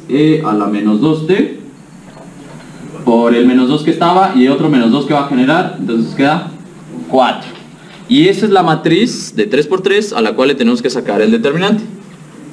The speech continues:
Este determinante lo vamos a hacer de la siguiente manera. Voy a considerar a los elementos de arriba como pivotes. Cada uno de los pivotes va a multiplicar a el menor. El menor es,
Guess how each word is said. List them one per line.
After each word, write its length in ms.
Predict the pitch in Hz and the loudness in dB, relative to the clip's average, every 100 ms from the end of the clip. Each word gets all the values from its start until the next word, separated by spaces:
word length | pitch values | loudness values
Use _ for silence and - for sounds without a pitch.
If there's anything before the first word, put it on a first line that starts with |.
| - | -2
Este 240 | 180 190 | -2 2
determinante 500 | 208 170 156 180 190 | 2 4 2 2 2
lo 120 | 185 | 4
vamos 440 | 151 165 180 175 165 | 4 2 2 2 2
a 360 | 139 131 123 | 2 2 2
hacer 260 | 123 151 151 | 0 0 2
de 80 | 165 | 4
la 100 | 151 | 2
siguiente 300 | - 135 131 | 2 0 0
manera. 380 | 147 156 185 127 | 0 2 2 2
Voy 120 | 147 | 0
a 80 | 165 | 0
considerar 640 | 160 127 127 127 147 156 123 | -2 0 2 2 2 0 -2
a 60 | |
los 160 | 117 117 | -2 0
elementos 440 | 120 139 151 165 | 2 2 2 2
de 80 | 135 | 2
arriba 380 | 113 139 143 139 | 2 2 2 0
como 320 | 117 104 - | 0 0 0
pivotes. 760 | 104 120 151 277 - - - - - - - - | 0 0 0 -2 -4 -10 -16 -18 -18 -18 -18 -4
Cada 280 | 165 185 214 | 0 2 2
uno 160 | 220 208 | 2 4
de 80 | |
los 140 | 175 151 | 4 2
pivotes 1040 | 151 156 180 175 180 269 - - - - - | 4 4 4 2 2 2 0 -6 -14 -12 0
va 140 | 139 175 | 2 4
a 20 | |
multiplicar 1080 | 196 202 185 160 151 139 - 156 170 - - - - | 4 2 2 0 2 2 2 2 2 -2 -10 -18 -8
a 440 | 120 143 170 180 - | 0 2 2 0 -4
el 300 | 123 123 117 | 0 2 4
menor. 420 | 123 156 180 220 - | 4 4 2 2 0
El 120 | 113 | 2
menor 320 | 123 127 147 156 | 4 4 2 2
es, 280 | 175 - | -2 -4